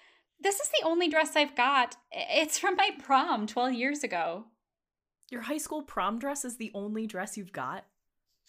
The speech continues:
Speaker 1: I didn't have a need for a new one, okay? Does it look <laughs> fine enough?
Speaker 2: Yeah, yeah, it's fine. You'll just temporarily blind our possible sponsors, that's all.
Speaker 1: No, <laughs> you're making me more anxious.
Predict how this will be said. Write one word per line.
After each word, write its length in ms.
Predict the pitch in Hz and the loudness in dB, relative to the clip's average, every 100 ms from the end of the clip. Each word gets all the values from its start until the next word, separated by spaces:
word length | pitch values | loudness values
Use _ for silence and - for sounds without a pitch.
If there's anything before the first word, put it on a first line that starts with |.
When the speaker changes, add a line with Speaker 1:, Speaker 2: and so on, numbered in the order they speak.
| _ - 277 | _ -2 2
Speaker 1:
I 100 | 311 | 4
didn't 280 | 403 403 | 2 0
have 260 | - 339 349 | 2 2 6
a 60 | 320 | 6
need 320 | 269 294 285 | 6 4 2
for 120 | 294 | 0
a 100 | 277 | 2
new 200 | 233 294 | 0 0
one, 300 | - 165 160 | -2 -4 -4
okay? 560 | 165 233 202 233 262 - _ 240 | -6 -4 -2 -2 -6 -12 _ -4
Does 140 | 285 294 | -2 0
it 140 | - | 0
look 220 | 320 320 - | -2 -4 -12
<laughs> 100 | _ | _
fine 400 | 262 254 262 262 | 6 6 6 2
enough? 360 | 247 254 247 262 - _ _ _ - _ | 0 0 0 -2 -10 _ _ _ -20 _
Speaker 2:
Yeah, 300 | 311 440 466 | -2 2 2
yeah, 440 | 247 269 427 180 156 | 2 2 4 2 2
it's 200 | 214 - | -4 -6
fine. 540 | 330 440 185 139 170 - - _ _ - | -8 -6 -8 -8 -12 -14 -20 _ _ -6
You'll 120 | 285 | -4
just 200 | 262 262 - _ _ | -4 -8 -12 _ _
temporarily 760 | - 226 214 175 170 160 160 165 | -8 -6 -2 0 0 -2 -8 -10
blind 580 | 156 202 202 175 185 175 | -6 -2 0 -2 -4 -4
our 160 | 160 | -4
possible 380 | - 156 - 131 | -4 -8 -8 -12
sponsors, 560 | - 233 240 - 87 - | -8 -6 -6 -10 -12 -12
that's 240 | 196 196 | -14 -10
all. 240 | - 180 _ _ _ _ - - _ _ | -10 -12 _ _ _ _ -20 -20 _ _
Speaker 1:
No, 800 | 262 285 330 370 403 381 311 302 294 403 | 4 8 8 6 4 2 2 0 -2 -8
<laughs> 140 | - | -8
you're 140 | 330 359 | -6 -6
making 340 | 392 392 427 | -6 -6 -6
me 140 | 381 349 | -4 0
more 220 | 349 339 | 2 2
anxious. 760 | 262 381 539 - 277 233 - | 2 -2 -2 0 2 2 -2